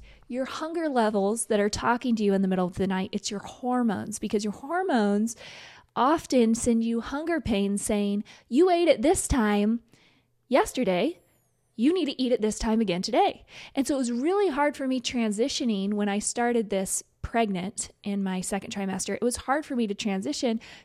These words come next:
to not eating at ten and eleven my giant bowl of oatmeal right before I went to bed. And my hunger pains were excruciating.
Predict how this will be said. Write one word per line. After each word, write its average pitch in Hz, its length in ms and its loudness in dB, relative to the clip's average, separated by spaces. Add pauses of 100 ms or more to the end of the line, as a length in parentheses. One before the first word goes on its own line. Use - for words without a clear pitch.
to 233 80 -2
not 226 320 4
eating 247 480 2 (680)
at 233 140 4
ten 262 180 2
and 240 160 4
eleven 220 420 4
my 202 140 2
giant 214 440 -2
bowl 202 180 0
of 180 60 2
oatmeal 202 440 0
right 185 160 0
before 196 200 -2
I 185 60 2
went 185 160 -4
to 202 60 -10
bed. 190 260 -4 (720)
And 262 220 -2 (240)
my 254 220 0
hunger 359 440 -2
pains 220 400 -2
were 220 140 0
excruciating. 262 1200 0